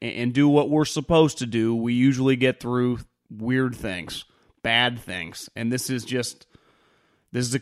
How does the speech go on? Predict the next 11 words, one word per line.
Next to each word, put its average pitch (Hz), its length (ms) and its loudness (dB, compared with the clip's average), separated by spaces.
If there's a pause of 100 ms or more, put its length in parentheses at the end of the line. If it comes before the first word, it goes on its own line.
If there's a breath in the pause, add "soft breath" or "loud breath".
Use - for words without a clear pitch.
(540)
kinda 147 220 2
crazy. 104 520 -4
I 113 60 -16
mean, 113 120 -8
there's 117 200 -8
no 123 480 0
really 120 640 -2 (340)
any 127 160 -2
way 123 180 2
around 113 440 -2
it, 95 140 -8